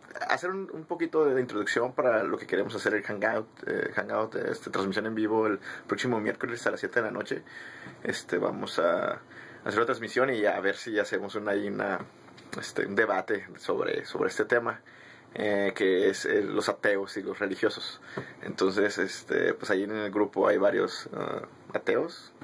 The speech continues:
y también varios religiosos. Y yo estoy en el medio porque sí creo, pero no en las religiones. Y, y bueno,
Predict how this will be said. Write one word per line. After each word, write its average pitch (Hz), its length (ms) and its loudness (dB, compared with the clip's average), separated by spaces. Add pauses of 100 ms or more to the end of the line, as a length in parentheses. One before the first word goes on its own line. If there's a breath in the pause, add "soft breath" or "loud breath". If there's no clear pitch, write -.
(120)
y 104 200 2
también 95 340 -4
varios - 480 -4
religiosos. 107 580 -2 (580 loud breath)
Y 101 420 4
yo 113 200 6
estoy 120 240 2
en 117 80 2
el 107 80 -6
medio 104 300 2
porque - 320 -6
sí 98 100 -8
creo, 98 340 2
pero - 480 0
no 90 120 -2
en 95 80 0
las 95 80 2
religiones. 92 580 -2 (160)
Y, - 720 -6
y - 20 4
bueno, 107 240 2